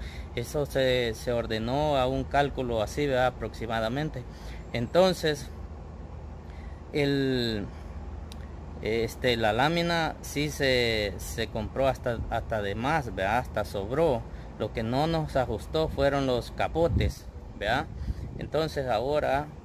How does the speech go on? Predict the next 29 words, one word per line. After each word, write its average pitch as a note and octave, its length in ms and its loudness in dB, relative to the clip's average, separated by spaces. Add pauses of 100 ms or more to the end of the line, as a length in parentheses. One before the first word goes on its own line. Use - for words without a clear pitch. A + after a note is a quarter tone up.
(160)
me A2+ 160 -2
voy A#2+ 260 2
a, B2+ 280 6
me A2 300 -2
he C#3 280 2
inventado C3 540 0
hacerme B2+ 720 0
el A#2 160 -6
capote E3+ 580 0 (380)
del A2 160 0
mismo C3+ 460 2 (840)
material A#2+ 500 6
de B2 100 4
la A2 140 4
lámina. B2+ 460 2 (500)
Entonces, D3 580 2 (180)
em, A2 500 0 (340)
ahorita A2+ 420 2
vamos C3+ 300 2
a B2+ 80 0
cortar. C3+ 400 4
Ya A#2+ 160 2
tengo C3 340 0 (400)
allá, A#2+ 340 2 (720)
como A2+ 200 -2
pueden C3+ 360 4
observar C3 720 4
arriba, D3+ 500 4 (640)
¿verdad? A2+ 320 -2